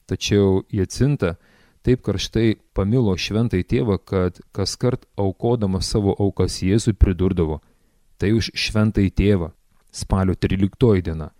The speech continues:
Ponia prisistato: "Aš esu rožinio Dievo motina. Atėjau raginti tikinčiųjų keisti gyvenimą. Daugiau neįžeisti nuodėmę Viešpaties,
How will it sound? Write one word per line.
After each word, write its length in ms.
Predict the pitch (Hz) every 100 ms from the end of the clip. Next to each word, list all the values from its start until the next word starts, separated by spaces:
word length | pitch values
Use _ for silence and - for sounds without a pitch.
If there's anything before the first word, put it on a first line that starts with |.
| _ _
Ponia 300 | - 95 113
prisistato: 720 | 110 110 107 - 107 95 90 - _ _ _ _ _ _ -
"Aš 260 | 101 -
esu 480 | 95 - 101 95 92 - 101
rožinio 600 | 98 104 104 95 95 92
Dievo 300 | 92 95 90
motina. 560 | 90 87 - 85 80 _ _ _ _
Atėjau 340 | 104 - 107 104
raginti 500 | 104 101 101 95 98
tikinčiųjų 600 | 98 98 95 - 117 101
keisti 400 | 107 104 - 95
gyvenimą. 640 | 98 104 104 98 82 82 _ _ _ _ -
Daugiau 600 | 98 101 98 101 107 101 -
neįžeisti 840 | 101 101 98 92 104 98 - 98
nuodėmę 480 | 98 95 90 90 85
Viešpaties, 760 | 92 104 - 117 123 113 -